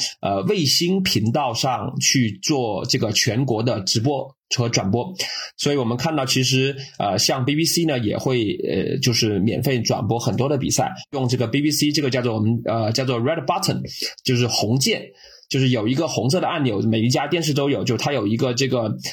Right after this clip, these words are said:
呃，点播的功能，然后用这个 Red Button 的这个功能呢，然后去收看不同的赛事。然后呢，相对来说呢，也是一种，呃，媒体转播的形式，通过一家电视台，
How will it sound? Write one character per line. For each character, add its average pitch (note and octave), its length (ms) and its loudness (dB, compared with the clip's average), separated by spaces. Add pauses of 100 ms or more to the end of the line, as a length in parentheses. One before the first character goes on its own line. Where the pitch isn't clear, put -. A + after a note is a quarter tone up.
(140)
呃， G#2+ 180 0
点 G#2 300 0
播 D3+ 380 -2
的 A#2+ 160 -2
功 C3+ 220 0
能， A2 200 0
然 A2+ 140 0
后 C3 60 2
用 D3+ 200 0
这 G3 160 2
个 D3 120 0
Red C3+ 260 0
Button E3 260 0
的 G#2+ 100 0
这 A2+ 100 -2
个 A2+ 100 -2
功 B2 220 0
能 G#2+ 160 0
呢， G#2+ 160 0
然 A2 100 2
后 A#2+ 100 0
去 B2 140 0
收 C3 200 0
看 C#3 200 -2 (320)
不 E3 80 2
同 A2 260 -2
的 B2 140 0
赛 C#3+ 160 0
事。 C#3 320 0 (380)
然 A#2 120 0
后 C#3 120 0
呢， C3 100 2
相 D3 220 0
对 E3+ 80 2
来 A#2 160 2
说 B2+ 160 2
呢， B2 140 2
也 A2+ 240 0
是 - 220 2
一 D3+ 120 2
种， B2+ 340 0 (240)
呃， G#2 320 0
媒 A#2 160 2
体 C3+ 140 2
转 G#2 180 0
播 A2 100 2
的 A#2 80 0
形 G#2+ 200 2
式， A#2 140 2
通 B2 200 0
过 C#3 140 0
一 D#3 160 0
家 B2+ 200 0
电 B2+ 200 2
视 B2 100 2
台， G#2 340 0